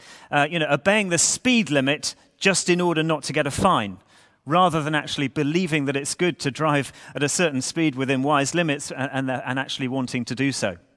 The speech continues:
Uh, not that I'd know much about that. The law itself is powerless. I have to recognize that. It's powerless to change anything. Just 'cause the law says, "Don't steal," the law says,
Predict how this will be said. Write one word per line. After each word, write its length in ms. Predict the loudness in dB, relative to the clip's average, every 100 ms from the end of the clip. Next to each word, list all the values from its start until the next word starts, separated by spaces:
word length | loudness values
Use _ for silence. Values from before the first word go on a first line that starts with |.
| _ _ _ _ _ _ _ -20 -16
Uh, 100 | -12 -8
not 180 | -8
that 100 | -6
I'd 140 | -6 -6
know 80 | -8
much 240 | -8 -10
about 200 | -10 -8
that. 180 | -10 -12 _ -20 -20 -18 -18 -18 -20 -20 _ _ _ _ _ _
The 160 | -2 -2
law 640 | 2 2 4 4 2 0 -6
itself 920 | -6 -4 -2 -2 0 0 -2 -6 -12 -12
is 220 | -6 -6 -6 -12
powerless. 1080 | -12 -8 -4 0 0 -2 -4 -6 -6 -8 -16 _ _ _ _ _ -16
I 40 |
have 80 | -10
to 100 | -2
recognize 560 | -2 0 -2 -2 -2
that. 160 | -2 -4
It's 80 | -6
powerless 420 | -4 0 0 -2
to 100 | -6
change 400 | -4 -2 0 2
anything. 440 | 2 0 -2 -2
Just 180 | -2 -4
'cause 140 | -4 -2
the 140 | -2
law 360 | 2 4 4 2
says, 340 | 2 0 0
"Don't 320 | -4 -4 -2
steal," 540 | -4 -2 0 0 0 -6 -8
the 100 | -4
law 200 | -2 -2
says, 340 | 0 0 0